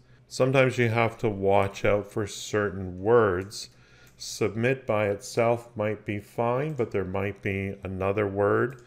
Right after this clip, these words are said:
For example, one of my earlier attempts was submit in French could be this word, but I later learned that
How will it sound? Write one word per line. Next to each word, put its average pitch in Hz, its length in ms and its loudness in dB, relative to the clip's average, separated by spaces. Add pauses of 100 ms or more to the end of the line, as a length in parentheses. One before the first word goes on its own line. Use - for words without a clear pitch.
For 107 300 2
example, 101 920 0 (140)
one 110 280 2
of 110 100 0
my 104 220 2
earlier 123 600 6
attempts 107 760 0
was 98 600 2
submit 107 680 -2
in 101 220 -4
French 117 1000 -2
could 113 280 0
be 104 160 4
this 123 420 2
word, 90 460 0 (240)
but 107 180 4
I 107 180 4
later 117 460 2
learned 101 560 0 (220)
that 98 600 -2